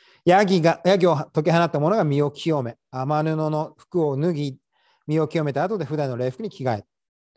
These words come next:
二頭の羊を自分と全会衆のための全焼の生贄として捧げ、罪のための生贄の脂肪が焼かれる。罪のための生贄のお牛とヤギが宿営の外に持ち出されて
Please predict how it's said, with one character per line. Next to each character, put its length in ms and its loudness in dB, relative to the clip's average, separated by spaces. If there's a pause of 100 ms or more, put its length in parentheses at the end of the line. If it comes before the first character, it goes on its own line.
(360)
二 120 -2
頭 160 0
の 100 -2
羊 300 -6
を 60 0
自 160 -2
分 180 -4
と 100 -4
全 180 -2
会 140 -4
衆 100 -8
の 60 -6
た 100 -6
め 80 -2
の 100 -4
全 220 -2
焼 160 -4
の 60 -2
生 160 -4
贄 120 -4
と 100 -12
し 60 -14
て 80 -8
捧 320 -8
げ、 160 -6 (920)
罪 260 2
の 80 -2
た 120 0
め 120 2
の 220 -2 (540)
生 220 0
贄 100 0
の 60 -2
脂 60 -2
肪 320 -8
が 260 -2
焼 200 0
か 120 -4
れ 120 -8
る。 80 -18 (1000)
罪 280 0
の 100 0
た 120 0
め 80 2
の 80 2
生 280 0
贄 160 -2
の 160 -4
お 160 0
牛 160 -6
と 240 -2 (100)
ヤ 180 2
ギ 160 -6
が 240 -6 (160)
宿 320 -4
営 60 0
の 80 -8
外 200 -10
に 60 -4
持 180 -4
ち 80 -14
出 120 -4
さ 100 -4
れ 100 0
て 200 -8